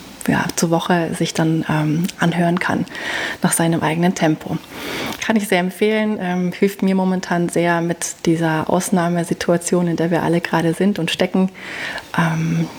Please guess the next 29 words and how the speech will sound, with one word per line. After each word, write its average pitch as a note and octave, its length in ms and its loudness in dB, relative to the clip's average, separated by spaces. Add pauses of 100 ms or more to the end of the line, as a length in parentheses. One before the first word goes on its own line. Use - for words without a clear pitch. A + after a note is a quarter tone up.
(640)
ja, A3 180 2
mich F3+ 180 -4
mit - 160 -4
mir F3+ 140 4
selbst F3 340 0
auch F3 140 0
ein E3 80 2
bisschen E3 320 0
näher E3+ 240 2
zu - 120 -4
beschäftigen E3+ 640 0 (600)
und - 160 0
mich F3 140 2
selbst E3+ 280 0
zu - 80 2
fragen, E3 580 0
was, - 680 -4
ja, E3+ 300 2
welche F3+ 180 0
Chancen F3 600 2 (400)
für - 140 -2
mich G3 160 2
dann E3+ 160 -2
auch - 240 -6
in E3+ 140 2
dieser E3 440 2 (220)
Veränderungszeit E3+ 920 0 (600)
da E3 260 2
sind. D#3+ 320 -2